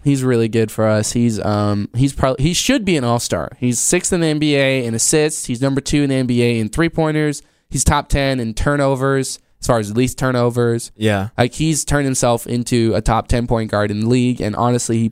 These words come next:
Speaker 1: should be an all-star, should be most improved player. But we'll see, uh, where he goes. Miles Bridges has been good, too.
Speaker 2: Terry
Speaker 1: But again,
Speaker 2: Rozier's been doing pretty good. Scary Terry. He's been doing pretty good,
Speaker 1: Of
Speaker 2: too.
Speaker 1: late, yeah. He started off the season really rough,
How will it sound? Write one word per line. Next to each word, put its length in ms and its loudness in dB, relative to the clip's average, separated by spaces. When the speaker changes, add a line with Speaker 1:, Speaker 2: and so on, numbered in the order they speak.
Speaker 1:
should 240 0
be 100 0
an 60 0
all-star, 480 0
should 220 -2
be 80 2
most 240 -2
improved 320 -2
player. 300 0
But 120 4
we'll 100 2
see, 400 0
uh, 240 2
where 80 2
he 100 0
goes. 260 0
Miles 320 -2
Bridges 300 -2
has 100 -4
been 160 -2
good, 180 -2
too. 400 0
Speaker 2:
Terry 160 2
Speaker 1:
But 60 4
again, 100 6
Speaker 2:
Rozier's 320 0
been 140 -4
doing 200 -4
pretty 200 -4
good. 200 -6
Scary 300 -2
Terry. 380 -4
He's 180 -2
been 160 -2
doing 440 -6
pretty 160 -12
good, 80 2
Speaker 1:
Of 160 0
Speaker 2:
too. 80 -2
Speaker 1:
late, 240 0
yeah. 260 -6
He 140 0
started 320 0
off 100 2
the 80 -6
season 300 0
really 180 2
rough, 300 2